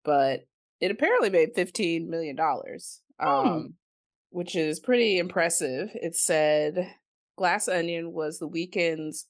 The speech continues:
Speaker 1: third highest earner, despite Netflix limiting its release to approxim-, approximately six hundred theaters. For context, other traditional theater releases like Strange World and Black Panther: Wakanda Forever were both playing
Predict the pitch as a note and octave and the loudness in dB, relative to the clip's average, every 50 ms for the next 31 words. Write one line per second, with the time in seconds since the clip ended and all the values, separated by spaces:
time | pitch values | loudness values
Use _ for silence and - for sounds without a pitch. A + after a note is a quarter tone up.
0 | _ _ - E3+ F3 F3+ F#3+ G3+ G3+ - - - F#3 E3+ E3+ E3 F3+ - - - | _ _ 0 0 2 2 2 0 -2 -4 -4 -2 0 0 0 0 -2 -4 -8 -6
1 | - D3+ D3 D3 D3 D3+ E3+ - - D#3+ - - E3+ D3 B2+ - - D#3 - - | -4 -4 -4 -4 -4 -6 -6 -6 -8 -12 -8 -4 -4 -4 -4 -4 -6 -8 -8 -8
2 | _ - E3+ E3 E3+ - - - _ _ - D3+ D#3 D#3+ F3 F3 F3+ E3+ E3+ - | _ -6 -6 -6 -6 -10 -14 -14 _ _ -6 -2 0 0 0 0 -2 -2 -4 -4
3 | - D#3+ - - D#3+ D3 D3 D3 D#3 - - D3+ C#3 - - C3 C3+ - - - | -6 -6 -6 -6 -6 -6 -4 -6 -6 -6 -6 -6 -6 -2 -2 -2 -2 -4 -6 -8
4 | C#3 C3 - - - _ _ _ - - - - D4 D4+ D4+ - - G3 D#3+ - | -8 -8 -8 -12 -16 _ _ _ -16 -10 0 2 2 2 2 0 -4 -4 -4 -4
5 | - E3+ - - F3 F3+ - G#3 G3+ - B3+ A#3+ - - D#3 C#3+ B2+ C3 B2+ C#3 | -4 -6 -4 -4 -6 -6 -4 -6 -4 -4 -4 -6 -4 -2 -2 0 0 0 -2 -2
6 | - - - _ _ _ _ _ - E3+ - - - - C4+ E4 G#4 G4+ F4+ - | -2 -6 -10 _ _ _ _ _ -8 -8 -6 -6 -2 -2 -2 0 0 -4 -4 -4
7 | - B2+ A2+ A2 - - - - - - F#3 G#3+ G3 G3+ G3 - F#3 F3+ F3+ F3+ | -4 -2 -2 -2 -4 -8 -10 -6 -2 -2 0 0 0 -4 -4 -6 -6 -4 -4 -4
8 | - - E3 D#3 - E3 D#3 D#3 D#3 D#3 D3+ D3 C#3+ C#3+ D3 - - D3+ D3+ - | -4 -8 -8 -8 -6 -4 -2 -2 0 0 -2 -4 -4 -6 -8 -10 -10 -10 -6 -6
9 | B2+ - - - - - E3 D#3 E3 E3 D#3+ - E3 D3+ D3 D3 C#3+ D3 D3 _ | -6 -6 -6 -8 -2 0 0 0 0 -2 -4 -4 -2 0 0 0 0 -2 -4 _
10 | _ _ _ _ - C#3 C#3 C3+ C#3+ D3 D3 D3+ - - F3 D3 C#3+ - - D3+ | _ _ _ _ -10 -8 -6 -2 -2 -2 -2 -2 -4 -4 -4 -4 -4 -4 -4 -4
11 | D3 C#3+ - - D3+ D3 - F3 - - - - C#3+ D3 - - C#3 C3+ C3 C#3 | -4 -4 -6 -6 -6 -4 -4 -6 -4 -6 -4 -2 -2 -2 -2 -2 -4 -4 -4 -8
12 | C#3+ - D#3+ D3+ F3+ F#3 - - - D3 C3 B2 A#2+ B2+ - | -6 -2 0 0 0 0 -4 -8 -6 -4 -4 -4 -6 -8 -10